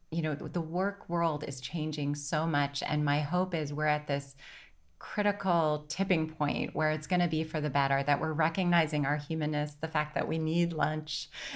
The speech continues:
<laughs> and, like, we can take that. I mean, I come from a world in medicine, it is typical to never take it. Like, you'd almost, like, embarrassingly sneak out to eat your food and acknowledge that you too are human and get hungry. <laughs> So I'm saying this, but, um,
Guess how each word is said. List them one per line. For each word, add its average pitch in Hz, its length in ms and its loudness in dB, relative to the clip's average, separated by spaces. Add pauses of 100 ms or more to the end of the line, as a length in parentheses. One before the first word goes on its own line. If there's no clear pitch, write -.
<laughs> - 320 2
and, - 220 8
like, 262 420 6
we 277 120 2
can 262 260 2
take 233 200 8
that. - 140 4 (160)
I - 80 4
mean, 214 120 4
I - 120 6
come 294 200 4
from 226 140 6
a 190 60 4
world 185 280 4
in 175 100 0
medicine, 180 600 2 (260)
it 175 120 4
is 165 380 2
typical 180 500 4
to - 160 -4
never 160 420 6
take 185 200 0
it. - 100 2
Like, 185 160 6
you'd 190 140 4
almost, 180 260 6
like, 180 140 4
embarrassingly 170 800 4
sneak 175 340 2
out 170 280 6
to 175 80 -2
eat 165 200 -2
your 160 120 0
food 175 280 2
and 170 140 2
acknowledge 185 540 4
that 175 160 6
you 170 140 4
too 185 240 4
are 180 120 6
human 190 340 0
and 180 140 -2
get 180 160 4
hungry. 214 420 4
<laughs> - 20 -8
So 180 520 6 (340)
I'm 196 140 6
saying 208 320 4
this, 170 260 2
but, 156 160 4
um, 151 300 2